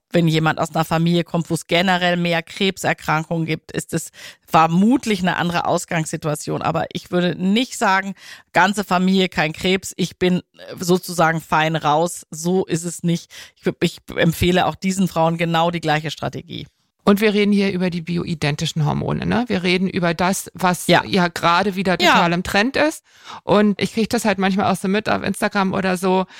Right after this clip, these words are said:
Speaker 2: dass sich dann darüber empört wird, dass es ja, es gäbe ja gar keine Risiken und so weiter. Und dann denke ich immer, nee, es macht mich irgendwie nervös. Ganz so ist es ja doch nicht, ne?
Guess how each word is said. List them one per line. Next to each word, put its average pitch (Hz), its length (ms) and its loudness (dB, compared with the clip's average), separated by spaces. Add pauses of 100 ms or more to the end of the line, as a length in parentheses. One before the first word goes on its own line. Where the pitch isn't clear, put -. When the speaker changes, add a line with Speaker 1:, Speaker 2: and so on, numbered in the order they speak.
(280)
Speaker 2:
dass 185 160 2
sich 196 120 -2
dann 185 140 2
darüber 180 320 0
empört 202 560 0
wird, 180 220 -2
dass 175 160 0
es 180 120 -8
ja, 165 640 0
es - 140 -14
gäbe 208 240 2
ja 214 120 2
gar 202 160 0
keine 202 300 0
Risiken 208 420 -4
und 196 120 0
so 202 120 -2
weiter. 190 340 0
Und 190 60 2
dann 180 120 0
denke 196 260 -2
ich - 60 -4
immer, 202 200 2
nee, 262 220 0
es 170 180 -4
macht - 200 -8
mich 208 100 -4
irgendwie 202 220 -2
nervös. 226 460 0
Ganz 196 240 -2
so - 80 -6
ist - 180 -6
es 220 100 -10
ja 220 120 -4
doch 247 200 -4
nicht, 165 260 -2
ne? 220 140 0